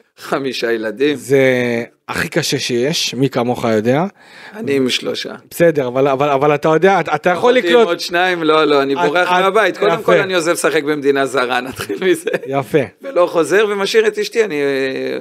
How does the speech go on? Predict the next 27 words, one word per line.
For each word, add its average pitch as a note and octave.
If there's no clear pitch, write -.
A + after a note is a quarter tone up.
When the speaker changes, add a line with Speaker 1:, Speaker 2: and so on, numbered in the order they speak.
Speaker 1:
עוזר C#3+
להם C3+
איזשהו C3
סיוע C3
של A#2
אישה B2+
כזו B2+
או B2
אחרת, E3+
אבל, A#2+
אה, B2
לא D3
מאמין E3
שאני C#3
מגיע C#3
לארץ, C3+
כאילו, B2+
בשנתיים B2+
Speaker 2:
יפה, D3+
Speaker 1:
הראשונות. D3+
Speaker 2:
אבל D#3
צריך A3
להגיד, A#3+
יש F#3+
להם G#3
בית A#3+
פה. A2+